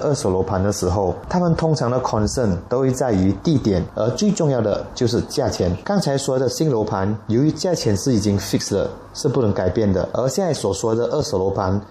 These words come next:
它的主要的好处就是价钱是可以商量的，因为我们现在 deal 的不是发展商，而是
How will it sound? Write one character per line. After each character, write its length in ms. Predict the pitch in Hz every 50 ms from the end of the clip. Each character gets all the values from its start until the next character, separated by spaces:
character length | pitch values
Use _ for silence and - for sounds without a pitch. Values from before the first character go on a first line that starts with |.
| - -
它 80 | -
的 160 | 123 139 147 127
主 280 | 147 - 113 98 95
要 120 | 110 131 123
的 80 | 117
好 180 | 101 98 92 90
处 140 | - - 110
就 160 | 104 120 110
是 260 | - - 113 101 90 - - - - - -
价 220 | - - 202 160
钱 280 | - - 113 98 98 101
是 160 | - - 139
可 120 | - -
以 40 | 95
商 260 | - - - 127 127
量 180 | 113 98 87 90
的， 140 | 90 85 -
因 100 | 131 143
为 100 | 180 202
我 120 | 196 151 110
们 140 | 98 101 107
现 180 | 107 - 139 127
在 240 | 135 131 113 98 92
deal 200 | - 139 139 123
的 200 | 110 107 90 - - -
不 120 | - 104
是 200 | 104 - - 117
发 140 | - - 113
展 180 | - 95 90 90
商， 260 | - - 113 139 151 - - - - -
而 140 | - 104
是 160 | 104 - 123